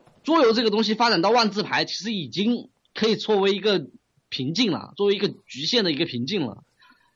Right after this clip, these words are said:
呃，就像扑克牌游戏，一张扑克牌的作用它就是固定死了，但是如果是电子化规则的话，你可以把一张扑克牌变得灵活，能延展出去的东西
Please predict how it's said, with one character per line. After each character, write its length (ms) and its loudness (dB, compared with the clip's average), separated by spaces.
呃， 340 0
就 100 0
像 80 0
扑 100 -2
克 80 0
牌 140 4
游 160 0
戏， 420 -4
一 120 -10
张 160 -2
扑 40 -6
克 120 0
牌 120 2
的 60 -4
作 180 -2
用 140 0
它 100 -4
就 80 -2
是 80 -6
固 140 -2
定 160 0
死 220 -10
了， 100 -6
但 160 -2
是 280 -4
如 140 -2
果 140 2
是 100 -6
电 240 0
子 120 -8
化 200 0
规 200 0
则 160 -8
的 100 -6
话， 220 0
你 80 -6
可 100 -6
以 60 2
把 160 -2
一 60 -6
张 180 -4
扑 100 -20
克 80 -2
牌 240 -2
变 160 0
得 60 2
灵 260 -4
活， 220 -12
能 160 -2
延 200 2
展 160 0
出 120 -12
去 80 -8
的 80 -6
东 180 -2
西 280 -6